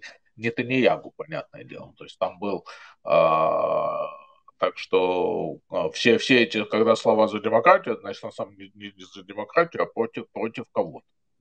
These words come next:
Вот. Поэтому в данном случае это было против Биби. Вот. В этом это против этих штатов, которые хотят, требуют всего-навсего Voter I D. А вот, э,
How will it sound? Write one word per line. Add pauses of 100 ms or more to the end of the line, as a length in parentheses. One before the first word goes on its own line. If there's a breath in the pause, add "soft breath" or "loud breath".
(140)
Вот. (480 loud breath)
Поэтому
в
данном
случае
это
было
против
Биби. (240)
Вот. (360)
В
этом
это
против
этих
штатов,
которые (380 loud breath)
хотят, (180)
требуют
всего-навсего (180)
Voter
I
D. (680)
А
вот,
э,